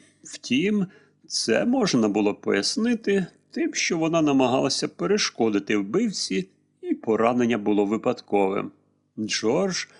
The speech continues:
вже почав сподіватися, що вбивцею був таємний коханець кузини,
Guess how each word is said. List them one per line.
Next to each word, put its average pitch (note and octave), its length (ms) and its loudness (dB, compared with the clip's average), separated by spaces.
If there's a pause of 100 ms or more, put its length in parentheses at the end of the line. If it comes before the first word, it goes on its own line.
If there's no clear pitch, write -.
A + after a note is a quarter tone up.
(300)
вже A2 340 -2
почав A2+ 420 -2
сподіватися, F3 1200 0
що - 380 -2
вбивцею F#3+ 800 -2 (480)
був E4+ 280 0 (120)
таємний A2+ 480 2
коханець A2 640 0
кузини, A#2 680 0